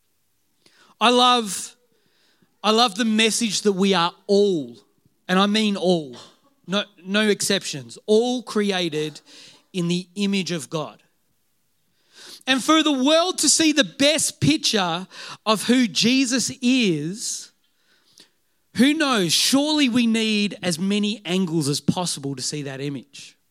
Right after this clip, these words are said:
Do you know what I mean? People can see an, an image of God in me, and I'll reflect maybe a bit poorly.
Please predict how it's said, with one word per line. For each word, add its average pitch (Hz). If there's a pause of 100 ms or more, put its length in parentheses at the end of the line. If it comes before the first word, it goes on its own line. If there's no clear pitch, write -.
(720)
Do 208
you 220
know 254
what 240
I 196
mean? 226 (760)
People 320
can 233
see 262
an, 208 (100)
an 233
image 262
of 170
God 202
in 165
me, 160
and 180
I'll 277
reflect 233 (260)
maybe 240
a 180
bit 190
poorly. 180